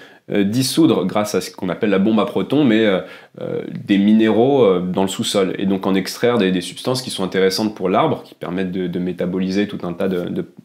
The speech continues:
processus, bref. Euh, et, euh, le champignon va, va aussi capter de l'eau. Et donc il va, il va distribuer ça aux arbres en échange de, de sucre, d'exudat de sucre de l'arbre, hein, grâce à la photosynthèse.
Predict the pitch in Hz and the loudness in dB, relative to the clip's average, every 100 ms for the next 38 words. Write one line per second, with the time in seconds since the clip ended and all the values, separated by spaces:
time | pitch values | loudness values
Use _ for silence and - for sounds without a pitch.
0 | _ - - - - 151 - 90 131 - | _ -18 -10 -8 0 0 0 0 0 0
1 | - - - - 98 90 135 139 147 104 | -10 -20 -20 -10 -6 -2 4 6 6 6
2 | 101 101 98 104 107 151 127 117 - 107 | 6 2 0 0 2 4 4 0 -2 -2
3 | 98 98 160 - 127 143 120 117 117 - | -2 -2 -2 -2 0 0 0 0 -2 -14
4 | - _ _ - - _ - 98 98 127 | -20 _ _ -20 -20 _ -6 -2 2 2
5 | 127 95 95 101 98 90 87 - - _ | 2 0 2 4 4 2 -4 -14 -20 _
6 | 107 107 117 131 131 123 117 113 110 101 | 0 2 2 0 2 2 2 4 4 4
7 | 101 139 175 135 - 110 104 98 - 131 | 4 4 4 2 0 2 4 2 0 0
8 | 156 143 107 95 95 95 90 90 90 90 | 2 0 -2 -4 0 0 0 -2 -4 -6
9 | 90 90 - 180 - 95 98 101 104 120 | -8 -6 -6 -6 -2 0 0 2 2 2
10 | 95 - 127 123 95 95 123 127 107 92 | 0 -2 -6 -4 -4 -2 0 0 0 -2
11 | 92 92 90 95 90 87 85 - 78 71 | -2 0 0 -2 -2 -4 -4 -2 -2 -2